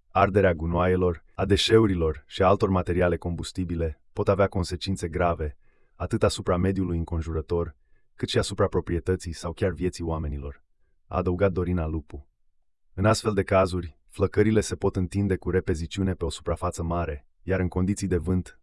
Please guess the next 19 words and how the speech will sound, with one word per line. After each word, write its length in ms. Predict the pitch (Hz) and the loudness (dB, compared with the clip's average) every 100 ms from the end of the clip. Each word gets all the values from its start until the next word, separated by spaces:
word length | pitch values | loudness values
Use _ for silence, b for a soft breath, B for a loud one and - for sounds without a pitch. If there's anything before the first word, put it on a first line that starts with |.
| _ | _
incendiile 600 | 90 85 101 95 92 87 | -6 -2 -2 0 0 0
de 80 | 80 | -2
vegetație 540 | 80 87 87 87 - | -4 -4 -2 -2 -2
uscată 680 | 80 - - 87 - 90 - _ | -6 -6 -4 -2 -2 -6 -8 _
sau 200 | - 85 | -10 -6
de 100 | 82 | -4
deșeuri 420 | 85 104 101 90 | -4 -2 -2 -2
menajere 600 | 85 80 76 92 92 - _ | -2 -2 -2 0 0 -2 _
pot 160 | - 120 | 0 2
deveni 280 | 117 101 98 | 2 2 0
și 140 | - | 0
mai 160 | 101 90 | -2 0
periculoase 800 | 87 82 85 85 85 - 82 - | -2 -4 -4 -2 -2 -4 -10 -12
dacă 240 | - 87 - | -8 -8 -6
se 120 | - | -6
manifestă 480 | 82 78 - 92 90 | -6 -4 -6 -4 -4
aproape 360 | - 80 - | -2 -2 0
de 80 | 82 | -2
locuințe. 680 | 78 78 80 82 78 - | -4 -6 -4 -4 -6 -12